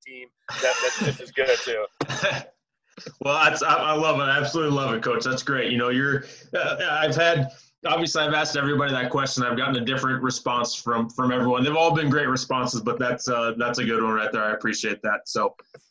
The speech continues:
Speaker 2: well, Coach,
Speaker 1: Yes, sir.
Speaker 2: thank you for taking the time and talking with me. I, I, I appreciate it. Uh, I know you're a busy man, um, but hopefully you guys, uh, are, are staying healthy and staying safe out there. And, and, um, you know, once this is all over, hopefully we'll, uh, we'll, we'll catch up again soon.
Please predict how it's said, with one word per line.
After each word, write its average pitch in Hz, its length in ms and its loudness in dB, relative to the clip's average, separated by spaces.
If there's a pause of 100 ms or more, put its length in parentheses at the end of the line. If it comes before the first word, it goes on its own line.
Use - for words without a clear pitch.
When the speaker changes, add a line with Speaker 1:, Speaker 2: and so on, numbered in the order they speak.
Speaker 2:
well, 165 160 -4
Coach, 220 320 2
Speaker 1:
Yes, 95 200 0 (420)
sir. - 140 -14 (420)
Speaker 2:
thank 214 240 2
you 220 100 0
for 190 140 0
taking 196 300 0
the 160 60 0
time 180 280 4
and 147 80 2
talking 170 340 2
with 170 200 2
me. 165 180 0
I, 147 80 0
I, 135 380 0
I - 60 0
appreciate 156 600 2
it. 147 180 2
Uh, 135 40 -2 (180)
I 120 80 0
know 131 140 2
you're 131 220 2
a - 20 0
busy 123 280 2
man, 127 500 2
um, 113 320 0
but 117 120 0
hopefully 147 360 0
you 143 180 4
guys, 139 360 0
uh, 135 160 0
are, 123 280 0
are - 20 0
staying 135 320 -2
healthy 135 320 2
and 127 100 4
staying 127 280 0
safe 135 340 -2
out 131 240 0
there. 131 280 0
And, 110 180 0 (400)
and, 117 260 0
um, 110 400 0
you 117 100 -6
know, 113 120 0
once 127 240 2
this - 180 -6
is 127 80 -2
all 127 180 2
over, 123 280 0
hopefully 123 300 0
we'll, 117 280 2
uh, 113 260 0
we'll, 117 240 0
we'll 117 140 -2
catch 127 240 -4
up 127 140 -2
again 113 200 0
soon. 107 280 -6